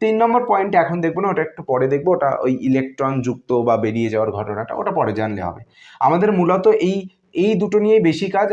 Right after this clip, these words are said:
আমাদের ক্লাস অনুযায়ী এই দুটো থেকেই বেশি আসবে। মানে এই চারটে যা আজকে করানো হবে, এই চারটে থেকে একটা হয়তো হোমওয়ার্ক দেবো, বাকিগুলো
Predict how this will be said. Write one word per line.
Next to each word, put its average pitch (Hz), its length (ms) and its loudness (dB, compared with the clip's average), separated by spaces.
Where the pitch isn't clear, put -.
আমাদের 165 340 0
ক্লাস 156 240 2
অনুযায়ী 170 340 0
এই 165 160 2
দুটো 180 160 -2
থেকেই 175 320 -2
বেশি 127 220 -2
আসবে। 104 240 2
মানে 139 120 0
এই 185 160 4
চারটে 185 400 2
যা 156 80 6
আজকে 165 260 0
করানো 151 340 2
হবে, 175 160 2
এই 185 120 -2
চারটে 185 300 0
থেকে 190 180 -2
একটা 143 180 -6
হয়তো 170 220 0
হোমওয়ার্ক 160 380 0
দেবো, 196 140 2
বাকিগুলো 156 460 0